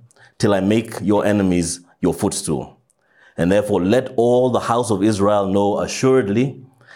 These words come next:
that God has made this Jesus, whom you crucified, both Lord and Christ.'"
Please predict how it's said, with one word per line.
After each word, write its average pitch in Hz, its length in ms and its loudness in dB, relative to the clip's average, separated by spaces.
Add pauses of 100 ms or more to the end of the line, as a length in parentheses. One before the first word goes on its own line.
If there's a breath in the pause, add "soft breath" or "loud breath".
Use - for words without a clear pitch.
(300 loud breath)
that - 200 0
God 123 540 0
has 95 160 -2
made 110 320 0
this 143 200 -2
Jesus, 117 580 0 (260 soft breath)
whom 123 180 2
you 143 240 4
crucified, 107 760 0 (520 loud breath)
both 113 220 0
Lord 131 340 2
and 135 260 0
Christ.'" - 520 -4